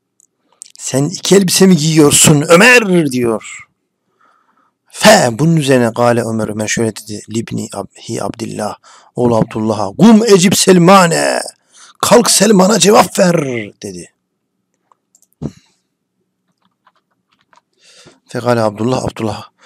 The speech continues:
şöyle dedi. "Emme thevbul ahar, diğer elbiseye gelince," yani Ömer'in giydiği diğer elbise, fe innehu min thevbi, o benim elbisemdendir, benim elbisemdir.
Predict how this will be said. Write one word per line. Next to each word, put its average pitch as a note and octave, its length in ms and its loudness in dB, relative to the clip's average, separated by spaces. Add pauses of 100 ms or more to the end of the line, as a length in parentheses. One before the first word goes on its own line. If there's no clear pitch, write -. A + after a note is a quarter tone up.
(140)
şöyle G#2+ 360 -4
dedi. G2+ 300 -8 (300)
"Emme F3 260 2
thevbul C3 360 -2
ahar, B2 380 -2 (100)
diğer B2 220 2
elbiseye G#2 420 -8
gelince," G2+ 680 -12 (960)
yani F#2+ 280 -14
Ömer'in G#2 360 -8
giydiği G2 280 -18
diğer F#2+ 220 -16
elbise, - 480 -12 (680)
fe - 200 -6
innehu D#3 480 0
min A#2+ 200 -2
thevbi, G#2 520 -10
o - 160 -4
benim B2+ 240 -6
elbisemdendir, G2 920 -12
benim A#2 200 -4
elbisemdir. - 800 -10